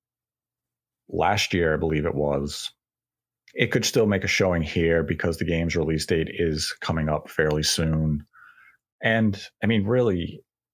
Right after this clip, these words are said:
if we look at what we have, you know, put a bullet point here, and let's say God of War Ragnarok is given a release date, Final Fantasy sixteen is given a trailer, Final Fantasy seven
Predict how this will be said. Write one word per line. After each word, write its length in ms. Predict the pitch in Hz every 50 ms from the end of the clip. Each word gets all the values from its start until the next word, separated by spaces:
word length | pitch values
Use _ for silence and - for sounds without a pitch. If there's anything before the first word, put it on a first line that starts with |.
| _ _ _
if 180 | - - - -
we 120 | 139 120
look 220 | 127 127 127 120 123
at 180 | 113 101 101
what 160 | 98 95 80 85
we 200 | 92 92 90 82
have, 380 | 98 90 87 85 82 80 -
you 100 | - 101
know, 100 | 90 82
put 160 | 76 - 90
a 40 | 78
bullet 280 | 73 80 80 80 80 -
point 300 | - - 80 78 76 -
here, 500 | - - 85 78 76 76 73 76 - - _ _ -
and 300 | 113 92 87 87 85 -
let's 160 | 98 90 -
say 140 | - 107 92
God 220 | 82 95 92 90
of 100 | 90 82
War 220 | 82 82 87 87 85
Ragnarok 520 | 85 80 82 82 80 80 80 80 80 78
is 100 | 85 78
given 180 | - 82 80 78
a 60 | 76
release 400 | 73 76 78 80 98 104 95 -
date, 380 | - 104 98 95 95 95 - - _ _ _ _
Final 160 | - 92 85 82
Fantasy 220 | 90 80 78 78
sixteen 460 | - - 85 - - - 82 80 76
is 100 | 78 76
given 200 | - 87 78 78
a 60 | 78
trailer, 580 | 78 - - 82 80 80 80 80 80 80 85 90 -
Final 160 | - 82 80
Fantasy 240 | - 80 80 78 80
seven 520 | 78 - 85 76 78 76 73 73 73 73